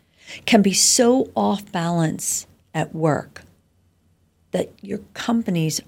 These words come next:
are losing productivity. You're losing inefficiencies.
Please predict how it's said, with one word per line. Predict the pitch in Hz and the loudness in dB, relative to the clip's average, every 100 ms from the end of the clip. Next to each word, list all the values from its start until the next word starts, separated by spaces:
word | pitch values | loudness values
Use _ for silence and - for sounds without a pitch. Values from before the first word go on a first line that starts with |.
| _ _ _ | _ _ _
are | 175 - - - - | -8 -8 -8 -12 -16
losing | 196 170 165 208 214 180 165 - - - _ | -18 -10 2 4 6 4 0 -4 -8 -12 _
productivity. | - 147 151 - 147 147 | -8 -6 -6 -6 -8 -2
You're | 156 175 | 0 2
losing | 160 165 165 190 208 214 220 185 170 156 151 - _ _ _ | 0 -4 0 4 6 6 4 4 2 0 -4 -10 _ _ _
inefficiencies. | 180 160 156 147 - - - - | 0 0 0 -2 -2 -4 -6 -6